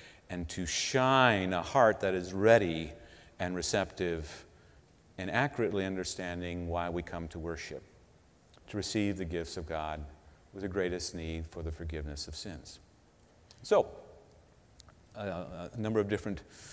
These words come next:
ways of looking at, uh, the world and the ministry of the church, which I'm extremely grateful and humbled to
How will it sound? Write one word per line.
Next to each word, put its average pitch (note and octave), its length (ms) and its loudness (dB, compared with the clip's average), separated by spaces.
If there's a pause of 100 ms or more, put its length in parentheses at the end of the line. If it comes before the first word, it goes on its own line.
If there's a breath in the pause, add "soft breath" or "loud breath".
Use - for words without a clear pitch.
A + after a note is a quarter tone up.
(300 loud breath)
ways D3 320 10
of A#2+ 120 6
looking B2+ 420 4
at, A2 420 0
uh, F#2+ 400 -4 (180)
the G2 80 -4
world F#2+ 440 2 (460 loud breath)
and E2+ 220 -4
the F2 60 -4
ministry F2+ 500 -4
of E2 80 -2
the D#2+ 60 -4
church, D#2+ 540 -6
which F2 220 -8
I'm E2+ 220 -6
extremely F2 580 -6
grateful E2 580 -4
and E2 120 -8
humbled D#2+ 380 -4
to D#2+ 380 -6